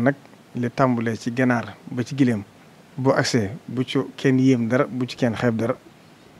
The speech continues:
nga santale ko Yàlla ci bis bi. Bis bi nag, xam ngeen ne Sëriñ Tuubaa da ko fonkoon lool, ba taalif na ci xasida yu baree bari ci bis bi,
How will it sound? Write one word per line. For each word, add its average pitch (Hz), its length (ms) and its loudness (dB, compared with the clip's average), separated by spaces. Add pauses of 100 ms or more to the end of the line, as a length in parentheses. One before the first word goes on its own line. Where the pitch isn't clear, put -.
(140)
nga 117 160 -6
santale 127 440 -2
ko 117 120 -2
Yàlla 110 280 -2
ci 127 140 -6
bis 120 180 0
bi. 104 120 -4 (1300)
Bis 135 180 0
bi 135 120 2
nag, 156 140 6 (240)
xam 143 320 0
ngeen 131 200 2
ne 175 140 0 (420)
Sëriñ 139 360 -2
Tuubaa 123 240 2
da 120 80 0
ko 123 140 0
fonkoon 117 400 -4
lool, 139 180 4 (1300)
ba 123 160 -4
taalif 139 320 6
na 135 100 2
ci 120 100 -2
xasida 131 380 0
yu 113 140 -2
baree 123 220 0
bari 113 240 -8 (420)
ci 131 100 -6
bis 117 200 -2
bi, 110 180 -4